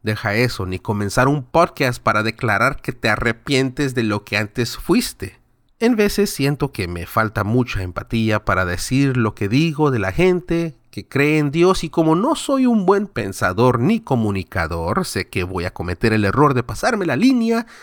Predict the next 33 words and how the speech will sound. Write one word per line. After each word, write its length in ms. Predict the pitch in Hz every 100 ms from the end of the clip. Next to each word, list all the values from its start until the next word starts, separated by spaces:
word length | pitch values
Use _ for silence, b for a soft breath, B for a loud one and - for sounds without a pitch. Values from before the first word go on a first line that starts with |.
| B _
y 240 | 117 110
faltarle 640 | 101 98 95 - 180 156 139
el 80 | 123
respeto 840 | 113 - - 160 151 160 151 147
a 60 | 120
la 140 | 107
gente. 440 | 117 190 - - _ _ _ _
Pero 200 | 220 233
por 140 | -
favor 260 | 233 214 220
sepan 320 | - 208 214
que 80 | 202
mi 100 | 196
problema 360 | - 165 175 170
no 180 | 185
es 100 | 220
con 160 | - 196
la 100 | 160
gente, 420 | - 190 202 220
sino 320 | - 147 151
con 200 | 147 151
el 100 | 143
sistema 680 | 123 - 120 - 190 190 190
que 140 | 185 143
la 120 | 123
religión 540 | 117 117 117 147 147
pone 500 | 139 185 202 208 180
en 120 | 151
la 100 | 120 95
gente. 500 | 117 90 - - - _ _ _
O 80 | 101
sea, 380 | - 101 - - _ _ -
antiteísmo. 1160 | 175 185 - 160 - 139 127 170 226 - 90